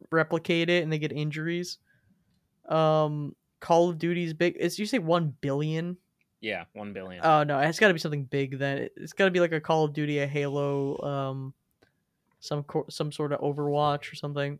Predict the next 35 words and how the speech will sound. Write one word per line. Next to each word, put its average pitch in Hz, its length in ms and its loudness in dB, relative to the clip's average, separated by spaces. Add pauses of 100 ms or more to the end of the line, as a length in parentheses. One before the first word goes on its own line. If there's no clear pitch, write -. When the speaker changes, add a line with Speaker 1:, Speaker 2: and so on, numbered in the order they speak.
Speaker 1:
I'll, 180 120 4
I'll 185 200 8
just 214 100 -6
say - 80 4
Call 165 220 2
of 139 100 -2
Duty. 135 380 -2 (2000)
Speaker 2:
Uh, 101 220 -8
final 107 340 -10
answer? 175 320 -8 (280)
Speaker 1:
Sure. 139 380 -2 (880)
Speaker 2:
All 107 60 -8
right, 101 120 -6
the 110 100 -10
correct 151 320 -6
answer 139 280 -6
was 127 160 -6
Grand 113 320 -10
Theft - 340 -6
Auto. 104 320 -12 (540)
Speaker 1:
Oh, 254 300 8
okay, 226 180 6
that's 202 180 8
another 165 260 4
huge 147 320 -2
one. 147 220 0
Is 170 120 4
that 196 180 8
because 180 400 4
the 160 60 -8
kids 165 340 0
emulated 165 640 2
it 170 180 0
or 170 80 -2
something? 170 420 -2